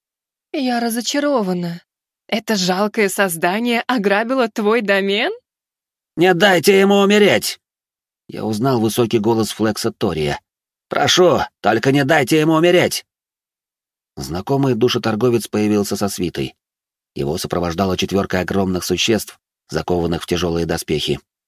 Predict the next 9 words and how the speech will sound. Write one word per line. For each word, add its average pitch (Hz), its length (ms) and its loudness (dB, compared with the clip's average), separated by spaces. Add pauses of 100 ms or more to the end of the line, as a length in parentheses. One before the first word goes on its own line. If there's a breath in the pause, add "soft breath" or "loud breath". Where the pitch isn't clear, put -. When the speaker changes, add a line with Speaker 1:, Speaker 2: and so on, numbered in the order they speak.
(460)
Speaker 2:
Кроме 92 300 -2
них 104 300 0
пожаловали 101 520 0
еще 98 300 0
три 98 180 -2
группы 95 260 0
поддержки. 85 600 -4 (580)
Целая 113 320 0
толпа. 107 460 -2